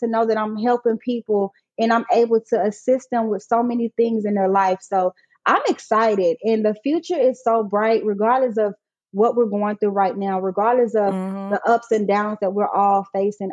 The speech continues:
Speaker 1: I know that there is a light at the end of the tunnel. And if we just have faith and keep pushing, even if we have bad days, we just gotta push forward and, and make the next day a better day,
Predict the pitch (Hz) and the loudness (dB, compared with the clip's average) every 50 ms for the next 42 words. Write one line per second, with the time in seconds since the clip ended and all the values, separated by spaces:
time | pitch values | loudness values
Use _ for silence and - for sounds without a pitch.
0 | - - 208 226 233 220 196 202 208 226 226 208 190 180 175 180 202 220 226 - | -4 -2 0 0 0 0 0 0 2 2 2 2 0 -4 -2 -2 0 0 0 0
1 | - 208 196 196 190 185 185 190 196 208 214 214 - 180 190 - - - 196 208 | -2 -4 -2 -2 -2 -2 0 0 2 2 2 0 -2 -4 -6 -6 -10 -10 -10 -8
2 | 208 202 196 - 185 _ - 220 208 208 208 190 180 180 185 _ _ - _ _ | -8 -6 -2 -4 -4 _ -2 -4 -2 -2 2 2 2 2 2 _ _ -20 _ _
3 | - 202 208 202 202 185 190 220 240 240 262 262 262 240 208 208 196 190 - - | 0 2 2 2 2 2 2 0 2 2 0 -2 0 2 2 2 2 0 0 0
4 | 202 208 233 220 - 208 208 _ - 226 202 - - - 226 220 - 240 226 - | 2 2 2 2 0 -4 -4 _ -4 -6 -6 -4 0 0 0 0 0 -6 -6 -4
5 | - 240 254 254 262 269 269 254 254 247 - 240 240 233 240 226 226 220 190 220 | -2 0 0 2 2 2 2 2 2 2 0 -2 -2 0 2 2 0 2 2 2
6 | 220 220 214 196 214 214 214 202 196 190 190 196 185 202 208 - - 208 202 196 | 2 2 2 2 2 2 2 2 0 0 -4 -6 -4 -6 -8 -6 -4 -4 -4 -4
7 | - _ - 214 202 - - 226 214 214 214 220 214 - _ _ _ _ _ - | -4 _ -2 -2 -2 -2 -2 0 2 2 2 2 0 -2 _ _ _ _ _ -2
8 | 202 208 202 196 - - 208 202 202 208 220 220 214 - _ _ _ _ - 214 | 0 0 0 0 -2 -2 0 0 2 4 2 2 0 -2 _ _ _ _ -2 0
9 | 214 214 220 226 220 - - 226 214 208 202 185 175 214 214 220 220 214 196 196 | 0 2 2 2 0 0 0 0 2 2 0 0 0 2 2 2 2 2 0 0
10 | 190 180 185 190 | 0 0 0 -2